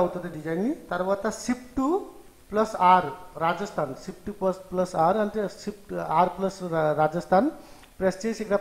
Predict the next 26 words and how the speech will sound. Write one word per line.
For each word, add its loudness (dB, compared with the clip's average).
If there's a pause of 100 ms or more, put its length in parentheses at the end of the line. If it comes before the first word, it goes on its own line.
play 0 (160)
చేస్తే -4
ఇక్కడ -2 (100)
చూడండి -4 (520)
Design 2
ఎలా 4 (100)
కుడుతుందో -4
మీకు -4
ఇందులో -6
కూడా -2 (640)
కంప్యూటర్లో 0
కూడా -4
చూపిస్తుంది. -10 (160)
అంటే -4
మన -2
మిషన్ -6
మీద -2 (100)
డిజైన్ -4
ఎలా -4
కుడుతుందో -12
ఇది -8
కూడా -12
చూపిస్తుంది. -16 (100)
చూడండి -10 (1800)
డిజైన్ -4
ఇలా -6